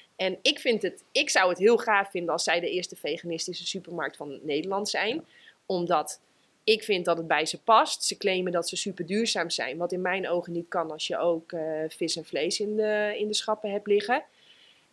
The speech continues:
Speaker 1: En, ehm, eh, en er zitten ook nog veel meer marges op de vegaburgers dan op vis en vlees.
Speaker 2: Ja.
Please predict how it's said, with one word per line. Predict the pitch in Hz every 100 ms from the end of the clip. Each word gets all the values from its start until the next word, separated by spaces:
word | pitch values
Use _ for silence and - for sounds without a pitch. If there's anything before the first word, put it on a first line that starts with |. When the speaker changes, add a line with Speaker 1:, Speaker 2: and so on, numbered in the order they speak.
| _
Speaker 1:
En, | - 220 226 226 208
ehm, | - 202 190 185 180 175 175 170 - _ _ _
eh, | - 175 -
en | 240 262 233
er | 214
zitten | 226 233 220
ook | 214
nog | 196
veel | 233 214
meer | 196
marges | 185 196 202 185 190
op | 175
de |
vegaburgers | 180 208 226 180 165 160 160 180
dan | - 160
op | 165
vis | 151 -
en |
vlees. | - 139 127 - -
Speaker 2:
Ja. | -